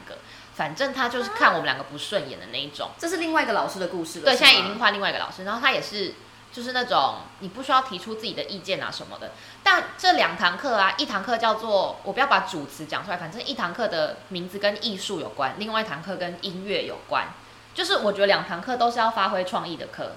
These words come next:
Speaker 2: 对。
Speaker 1: 都是你可以做出属于自己作品的东西的课，
Speaker 2: 对。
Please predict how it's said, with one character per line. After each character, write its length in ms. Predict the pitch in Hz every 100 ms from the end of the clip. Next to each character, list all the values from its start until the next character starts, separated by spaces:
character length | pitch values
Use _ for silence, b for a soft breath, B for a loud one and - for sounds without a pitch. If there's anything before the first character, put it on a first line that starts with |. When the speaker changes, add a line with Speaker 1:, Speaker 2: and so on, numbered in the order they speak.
| - -
Speaker 2:
对。 240 | 190 147 277
Speaker 1:
都 120 | 277
是 220 | 269 277
你 140 | 202
可 140 | - 233
以 100 | 175
做 200 | 214 202
出 220 | 202 196
属 220 | 190 139
于 60 | 135
自 120 | 214
己 100 | 156
作 200 | - 170
品 160 | - 123
的 80 |
东 200 | 135 135
西 200 | 143 131 127
的 60 |
课， 100 | 120
Speaker 2:
对。 220 | 175 151